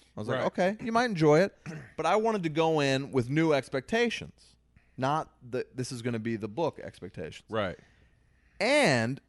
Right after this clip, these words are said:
Speaker 1: not since we've started doing this podcast have I received more tweets, Facebooks, et cetera, of people being like, "You guys are fucking idiots."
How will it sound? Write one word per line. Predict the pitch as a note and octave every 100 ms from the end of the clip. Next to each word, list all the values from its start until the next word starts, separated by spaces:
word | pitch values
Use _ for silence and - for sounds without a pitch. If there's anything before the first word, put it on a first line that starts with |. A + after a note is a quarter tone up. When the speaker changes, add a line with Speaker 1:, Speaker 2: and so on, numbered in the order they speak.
| _
Speaker 1:
not | D3+ F#3+ G#3+
since | G#3 G3
we've | F#3 D#3
started | F3+ F3 D#3
doing | D#3
this | C#3
podcast | - G#3 G#3+ - B2+ A#2
have |
I | B2+
received | B2+ B2 - D#3 A#2+
more | B2 C3 C#3+ D3 C#3+ -
tweets, | - C#3 C#3 C3 -
Facebooks, | C3 B2+ - B2+ A#2
et | G#2
cetera, | - D#3+ E3 A#2 G#2 - _ _ -
of | A#2
people | D3 D3
being | C3+ C3
like, | A#2+ C3+
"You |
guys | F3+ G#3 F#3+
are |
fucking | - C#3+ C3+ B2+
idiots." | B2 A2+ G#2 - -